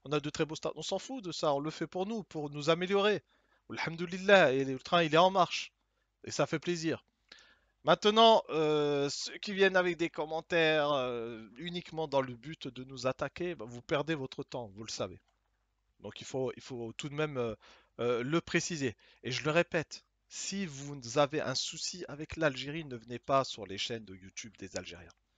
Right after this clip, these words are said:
Tout simplement. On sera jamais dans la généralisation,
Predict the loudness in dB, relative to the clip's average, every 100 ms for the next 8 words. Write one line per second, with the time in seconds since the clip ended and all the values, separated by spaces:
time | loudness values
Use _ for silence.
0 | _ _ _ _ _ _ _ _ _ _
1 | _ _ _ -10 -4 -4 -4 -6 -10 -16
2 | _ _ _ -8 0 2 6 8 8 6
3 | 2 -2 -2 0 0 -2 2 2 2 -2
4 | -4 -4 -10